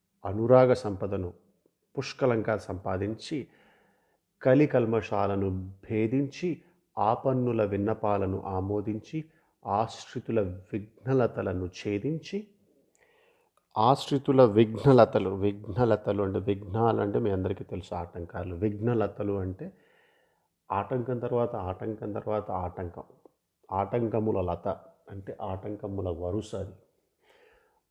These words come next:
అలాంటి ఆటంకములను ఛేదించి, ఒక ఆటంకం కాదు, విఘ్నలతలు అంటే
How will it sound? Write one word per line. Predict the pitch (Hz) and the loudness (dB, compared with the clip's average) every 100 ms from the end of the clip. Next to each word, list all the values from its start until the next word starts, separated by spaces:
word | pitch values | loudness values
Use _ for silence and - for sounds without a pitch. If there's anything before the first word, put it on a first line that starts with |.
| - | -4
అలాంటి | 104 107 110 101 | 0 0 0 -2
ఆటంకములను | 95 92 - 101 104 107 95 | -2 -2 -4 -8 -6 -4 -2
ఛేదించి, | 92 - - 95 107 117 - | -6 -6 -6 -4 -4 -4 -2
ఒక | 95 95 | -2 0
ఆటంకం | 110 - 95 92 85 | -2 0 -6 -6 -10
కాదు, | 85 82 143 | -10 -10 -6
విఘ్నలతలు | 143 101 95 104 110 98 95 87 | -4 -4 -4 -4 -2 -2 -2 -4
అంటే | 87 85 85 - | -4 -6 -8 -12